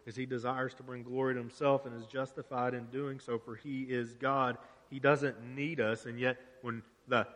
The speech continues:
pagans would create idols, they would put them in temples because they needed to protect them from the elements. They would, they would bring sacrifices to them daily, not because they were sacrifices of atonement, but because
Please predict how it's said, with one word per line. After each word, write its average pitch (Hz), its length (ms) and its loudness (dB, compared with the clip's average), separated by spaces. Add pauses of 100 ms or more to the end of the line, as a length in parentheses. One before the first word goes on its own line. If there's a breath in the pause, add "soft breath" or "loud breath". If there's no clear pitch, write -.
pagans 147 500 0
would 123 100 -8
create 135 400 4
idols, 139 400 8
they 127 140 2
would 127 240 0
put 165 160 -2
them 143 160 -4
in 127 120 -6
temples 156 420 -2
because 131 340 2 (380 soft breath)
they 139 200 6 (280)
needed 147 360 -2
to 131 100 0
protect - 600 -2
them 143 180 -4
from 139 220 -4
the 135 140 0
elements. 120 480 0
They 143 120 6
would, 139 140 6 (300 loud breath)
they 160 80 10
would 131 260 6
bring 170 400 10
sacrifices 156 920 8
to 170 180 4
them 143 260 2
daily, 151 540 8 (240 loud breath)
not 170 260 12
because 170 400 10
they 156 180 10
were 147 120 10
sacrifices 160 800 6
of 135 100 4
atonement, 165 400 2
but 147 160 8
because 147 300 6